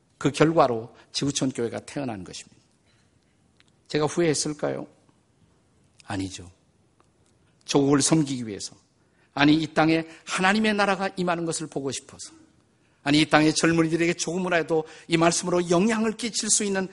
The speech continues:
그 삶을 위해서, 내게 주어진 내 은사로 주의 나라를 섬기기 위해서 내가 드렸던 결단,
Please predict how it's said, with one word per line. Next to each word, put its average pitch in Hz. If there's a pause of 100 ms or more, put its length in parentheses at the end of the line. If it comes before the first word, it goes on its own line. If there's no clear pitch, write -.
(140)
그 -
삶을 170
위해서, 110 (840)
내게 151
주어진 135
내 143
은사로 180 (480)
주의 160
나라를 135
섬기기 117
위해서 110 (1120)
내가 139
드렸던 151
결단, 110